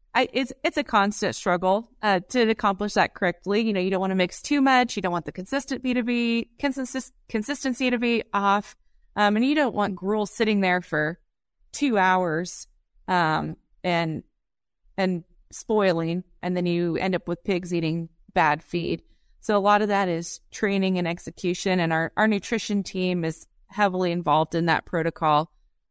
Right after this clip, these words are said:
Um, but we find that getting that pig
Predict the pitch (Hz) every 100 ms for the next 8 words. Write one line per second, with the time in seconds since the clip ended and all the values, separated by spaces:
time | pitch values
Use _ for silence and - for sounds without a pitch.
0 | _ 175 160 143 160 _ _ _ - _
1 | 170 185 165 - - _ _ _ - 214
2 | 214 214 202 202 160 - _ _ 208 214
3 | 214 185 - - 208 175 165 -